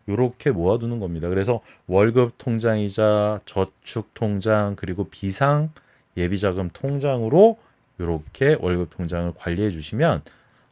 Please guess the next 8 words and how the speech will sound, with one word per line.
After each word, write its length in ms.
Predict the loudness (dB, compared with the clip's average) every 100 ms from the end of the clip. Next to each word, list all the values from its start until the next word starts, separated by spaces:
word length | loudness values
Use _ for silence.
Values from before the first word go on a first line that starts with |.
| -6
어, 520 | -2 0 0 0 -4 -8 _ _ _ _ -4
우리가 460 | 0 2 4 2
돈 220 | 2 -2 0
모아가는 360 | 0 0 -2
속도가 400 | -4 -4 -2 -2 _ _ -8
엄청 280 | -6 -4
빨라지겠죠. 720 | -2 0 -2 -4 -8 -6 -6 -6 _ _ _ _ _ _ _ _ _ _ _ _ _ _ -12
그리고 460 | 0 2 6 6